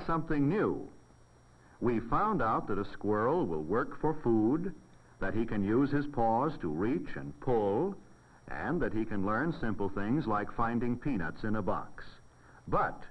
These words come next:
can he learn something he hasn't tried before? Let's see how smart a squirrel really is.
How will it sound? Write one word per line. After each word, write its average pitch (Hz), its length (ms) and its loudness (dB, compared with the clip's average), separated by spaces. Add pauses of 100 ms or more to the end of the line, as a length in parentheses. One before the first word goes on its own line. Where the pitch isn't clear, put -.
(560)
can 202 280 0
he 180 160 2
learn 165 300 2
something 143 440 0
he 131 140 0
hasn't 123 420 -2
tried 139 460 -2
before? 143 580 0 (760)
Let's 151 340 0
see 151 160 2
how 120 240 0 (100)
smart 120 280 0
a 101 80 0
squirrel 101 460 0
really 101 440 0
is. 65 280 -6